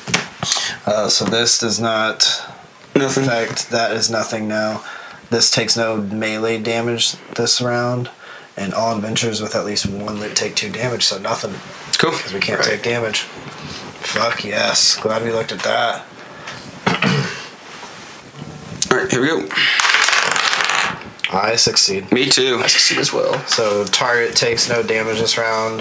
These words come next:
Speaker 1: I'm going to choose myself, but I'm going to make yours a twenty.
Speaker 3: Right, so adventurers regain four health.
Speaker 2: I'm gonna do my ability before you do that.
Speaker 3: Okay.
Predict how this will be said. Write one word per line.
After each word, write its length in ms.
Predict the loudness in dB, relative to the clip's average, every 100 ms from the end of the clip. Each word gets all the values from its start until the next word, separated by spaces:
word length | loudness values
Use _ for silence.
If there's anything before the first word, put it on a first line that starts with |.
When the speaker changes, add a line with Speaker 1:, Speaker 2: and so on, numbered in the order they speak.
| -4
Speaker 1:
I'm 320 | 0 0 -2 -2
going 340 | 0 0 -2
to 220 | -2 -4 0
choose 580 | 0 2 0 -2 -2 -2
myself, 720 | 0 2 4 4 2 0 -4 0
but 380 | 2 2 0 -2 -12 -12 -12 -12 -8 -6 0
I'm 300 | 2 2 0
going 240 | 0 0
to 160 | 0 0
make 240 | -2 0
yours 200 | -2 -2
a 60 | 0
twenty. 560 | -2 -2 -2 -4 -8 -10 -12 -10 -2
Speaker 3:
Right, 320 | 0 2 4
so 240 | 4 4
adventurers 480 | 2 0 2 2 2
regain 320 | 0 0 -2
four 300 | -2 -2 0
health. 400 | 0 0 -2 -2 -8 -16 -18 -18 -18 -18 -18 -16 -16 -16 -16 -14 -12 -12 -10 -6 0
Speaker 2:
I'm 160 | 2
gonna 140 | 4 4
do 100 | 4
my 200 | 2 2
ability 460 | 0 2 2 2 2
before 320 | 0 2 2
you 80 | 2
do 160 | 2
that. 320 | 2 0 0
Speaker 3:
Okay. 260 | -2 0